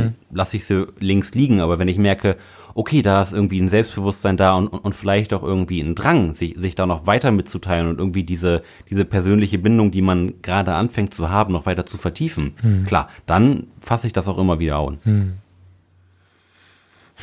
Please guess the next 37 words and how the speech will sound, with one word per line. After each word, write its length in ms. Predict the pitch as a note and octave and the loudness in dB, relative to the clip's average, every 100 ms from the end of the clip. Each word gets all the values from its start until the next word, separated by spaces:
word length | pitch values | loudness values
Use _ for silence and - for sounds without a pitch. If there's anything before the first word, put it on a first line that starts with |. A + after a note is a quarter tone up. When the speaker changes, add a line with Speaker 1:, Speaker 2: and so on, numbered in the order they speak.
| - - - - - _ _ _ _ _ _ _ _ _ - - - | -14 -12 -16 -20 -20 _ _ _ _ _ _ _ _ _ -18 -16 -8
Speaker 1:
Ich 100 | D#3 B2+ | -4 2
finde 140 | F#3 | 4
es 40 | |
halt, 180 | D3+ C#3+ | 4 2
ich 100 | - | -2
finde 140 | E3 C3 | -2 0
es 60 | |
halt 200 | A#2 - - | -2 -6 -2
tatsächlich 380 | B2+ A2+ G#2+ | 0 0 -4
total 280 | - A2+ G#2 | -4 -4 -2
magisch. 340 | G#2+ A2 G#2 - | 0 -2 -4 -8
Ich 160 | A#2+ | -10
bin 400 | - C#3 D#3+ E3 | 0 2 4 2
gespannt. 720 | E3 A2+ - - B2 E3 G#3+ - | -2 -4 -4 0 0 0 -4 -6
Jetzt 180 | A#2+ | -2
hast 180 | C#3+ - | -2 -2
du 60 | C#3 | -4
bis 240 | B2 - | -4 0
jetzt 300 | C#3+ C#3 - - - _ - | -2 -2 -8 -18 -20 _ 0
ein 300 | A#2+ C#3 F3 | 2 2 2
oder, 180 | E3 A#2+ | -2 -2
ich 160 | A2 | -4
habe 100 | A2 A2 | -4 -6
jetzt 140 | G#2+ | -4
gerade 180 | A#2 A2 | -2 0
noch 60 | |
mal 100 | G#2+ | 0
geguckt, 300 | A2+ B2 C#3 | -2 -2 -4
hast 120 | A#2 - | -4 -2
du 40 | |
ein 180 | A2+ C#3+ | 2 4
oder 140 | C3+ | 2
zwei 220 | A#2+ A#2+ C3 | 2 2 4
Männer 180 | D#3 | 2
bis 120 | D#3+ C#3+ | 0 -2
jetzt 140 | D#3+ | -6
fotografiert? 580 | E3 D#3+ D#3 - G3 | -2 0 0 -2 -8